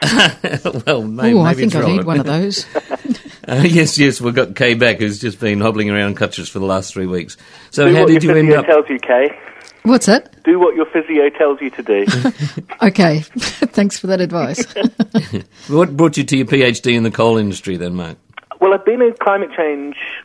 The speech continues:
Speaker 3: activist since, oh, two thousand and six. I was involved in, um, Climate Camp, which was the Australian, uh, sorry, the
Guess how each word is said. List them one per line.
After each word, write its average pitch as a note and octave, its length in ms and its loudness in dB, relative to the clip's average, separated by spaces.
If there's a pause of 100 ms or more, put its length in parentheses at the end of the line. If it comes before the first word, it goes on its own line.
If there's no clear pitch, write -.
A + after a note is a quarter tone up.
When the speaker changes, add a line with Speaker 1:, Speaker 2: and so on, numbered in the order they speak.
Speaker 3:
activist C3 640 -2 (360)
since, B2+ 240 -2 (600)
oh, A#2 200 0 (100)
two D3 120 0
thousand A#2+ 360 -2
and A2+ 140 -8
six. A2 260 -4
I A#2+ 60 2
was A2+ 140 -8
involved B2 500 -2
in, A2+ 380 -4
um, G#2+ 580 -6 (220)
Climate C3 340 -4
Camp, G2 320 -8 (160)
which A2 260 -10
was G#2 180 -8
the G#2 140 0
Australian, G#2 680 -2
uh, A#2+ 180 2
sorry, A#2+ 140 2
the G#2+ 220 -8